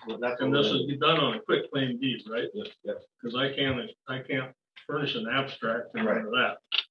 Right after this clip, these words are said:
Speaker 1: That's all in that agreement.
Speaker 2: All right.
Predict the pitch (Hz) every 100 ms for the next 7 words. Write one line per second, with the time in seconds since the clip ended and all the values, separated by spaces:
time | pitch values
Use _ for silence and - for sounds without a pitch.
0 | _ _ _ - - - 139 120 110 107
1 | 98 101 95 80 - _ _ _ 117 117
2 | 110 104 139